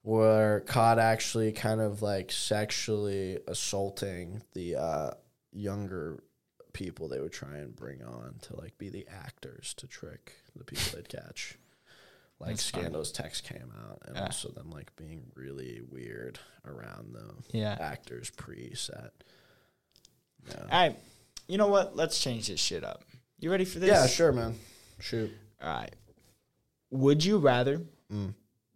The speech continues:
Speaker 2: sneeze and shit your pants?
Speaker 1: At the same time?
Speaker 2: Sneeze and then you shit your pants.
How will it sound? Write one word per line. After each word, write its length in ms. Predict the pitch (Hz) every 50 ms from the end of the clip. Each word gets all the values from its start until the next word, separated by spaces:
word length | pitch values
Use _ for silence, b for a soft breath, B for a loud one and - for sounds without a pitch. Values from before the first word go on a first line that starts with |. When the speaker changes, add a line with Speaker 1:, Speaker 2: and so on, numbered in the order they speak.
| _ _ _
Speaker 2:
sneeze 1040 | - - - - - 123 123 123 123 123 123 139 147 156 160 165 165 - - - - _ _ _ _ _ _ _ _
and 220 | - 90 101 98
shit 440 | - - - - - 127 127 127 127
your 200 | - 113 120 113
pants? 720 | - - - 120 107 107 117 123 127 - - - - - - - _ _ _ _ _
Speaker 1:
At 100 | - 98
the 60 | 98 95
same 240 | - 107 104 104
time? 240 | 101 107 101 104 131 - _ _ _ _ _ _ _ _ _ _ _ _ _ _ _ _ _ _
Speaker 2:
Sneeze 500 | - - - 156 156 156 170 175 175 151
and 140 | 156 139 135
then 120 | 131 127
you 60 | 127
shit 240 | 123 - - 120 110
your 140 | - - -
pants. 560 | - - - - - - - - - - -